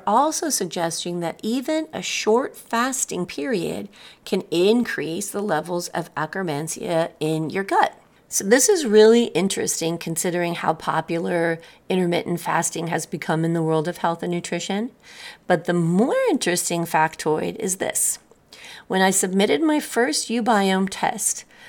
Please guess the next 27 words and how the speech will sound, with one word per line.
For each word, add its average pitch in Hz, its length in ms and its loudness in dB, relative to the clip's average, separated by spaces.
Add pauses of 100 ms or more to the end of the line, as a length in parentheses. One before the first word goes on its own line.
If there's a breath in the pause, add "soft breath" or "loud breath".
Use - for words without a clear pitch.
(180 loud breath)
I 170 140 6
was 165 180 2
following 170 760 0
a 160 160 2
fourteen-hour 190 1120 2
intermittent 175 760 0
fasting 156 440 -2
protocol - 520 -6 (480 loud breath)
and 175 240 6
also 175 580 6
not 165 220 2
eating 160 260 0
any 208 240 2
grains 170 440 0
or 160 200 2
legumes 156 540 -2
in - 140 -6
my - 120 -4
diet. - 360 -6 (880 loud breath)
I 175 120 4
would 165 200 0
stop 196 340 8
eating 247 280 2
at - 120 -2
seven 175 340 4
P 269 180 0
M. 220 260 4